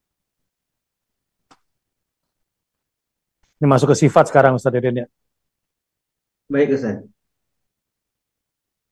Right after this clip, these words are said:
Speaker 1: Yang saya baca tadi masih wilayah fisik, sekarang Ustaz Deden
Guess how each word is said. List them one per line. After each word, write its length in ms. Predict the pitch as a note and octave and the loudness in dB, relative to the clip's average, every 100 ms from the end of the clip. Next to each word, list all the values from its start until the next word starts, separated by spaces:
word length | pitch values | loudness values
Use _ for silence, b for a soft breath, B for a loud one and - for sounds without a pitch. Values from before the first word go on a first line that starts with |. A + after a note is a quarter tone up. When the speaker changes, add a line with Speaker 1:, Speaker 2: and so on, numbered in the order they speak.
| _ _ _ _ _ _ _ _ _ - - _ _ _ _ | _ _ _ _ _ _ _ _ _ -20 -20 _ _ _ _
Speaker 1:
Yang 180 | D3+ C3+ | 0 2
saya 120 | D3+ C3+ | 4 4
baca 220 | C3+ E3+ | 4 4
tadi 180 | D#3+ D#3+ | 2 2
masih 160 | D#3+ D3 D3 | 2 4 4
wilayah 160 | C#3 | 4
fisik, 320 | - B2 E3+ - | 2 -2 -2 0
sekarang 240 | C#3+ E3 | -2 -2
Ustaz 240 | C#3+ D3 | -2 -4
Deden 180 | C3+ D#3 | -2 -4